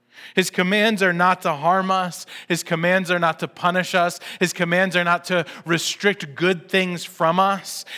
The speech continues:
His commands are about helping us to flourish and to experience his love.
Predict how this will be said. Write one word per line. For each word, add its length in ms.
His 260
commands 840
are 200
about 420
helping 460
us 260
to 140
flourish 1000
and 180
to 160
experience 1500
his 680
love. 440